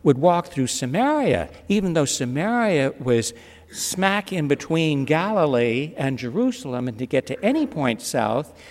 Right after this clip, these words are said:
the most direct rate, way was to go through Samaria, as Jesus was doing. And yet, most self-respecting Jews would go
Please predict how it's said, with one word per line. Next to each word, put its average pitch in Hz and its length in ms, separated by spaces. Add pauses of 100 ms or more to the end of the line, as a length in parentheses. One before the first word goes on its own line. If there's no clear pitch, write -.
the - 80
most 135 320
direct 165 440
rate, 113 300 (480)
way 107 320
was 120 200
to 135 100
go 117 200
through 123 440 (280)
Samaria, 202 800
as 139 140
Jesus 208 420
was 113 160
doing. 82 420 (580)
And 110 280
yet, 151 600 (880)
most 143 300
self-respecting 101 920
Jews 160 440
would 123 140
go 92 300